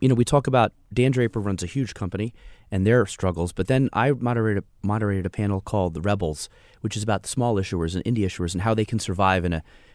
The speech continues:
era of giants. So here's Andrew Chanin of, um, U F O, the space E T F. He also was formerly of Hack. He came out with this E T F Hack and got into a, a lawsuit, uh, with his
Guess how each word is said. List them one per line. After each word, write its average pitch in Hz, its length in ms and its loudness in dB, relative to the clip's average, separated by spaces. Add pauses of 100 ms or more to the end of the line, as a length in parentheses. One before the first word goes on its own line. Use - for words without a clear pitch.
(100)
era 113 220 0
of 92 160 -8
giants. 92 480 -6 (340)
So 110 120 -4
here's 160 300 2
Andrew 147 320 4
Chanin 107 460 2 (140)
of, 92 360 0
um, 87 340 0 (560)
U 117 180 2
F 98 140 -2
O, 104 180 2
the 123 100 -4
space 104 340 -2
E 98 80 -4
T 92 180 0
F. 98 240 0 (340)
He 104 180 -4
also 123 340 0
was 104 120 -2
formerly 110 440 -2
of 90 140 -4
Hack. 110 380 0 (480)
He 101 140 -4
came 143 240 0
out - 80 2
with - 120 -4
this 107 140 -2
E 117 80 0
T 113 160 0
F 104 120 -2
Hack 110 400 -2
and 95 120 -2
got 107 160 -2
into 104 240 -2
a, 90 80 0
a - 80 -6
lawsuit, 98 680 -2
uh, 90 260 -2
with 95 220 -2
his 92 240 -2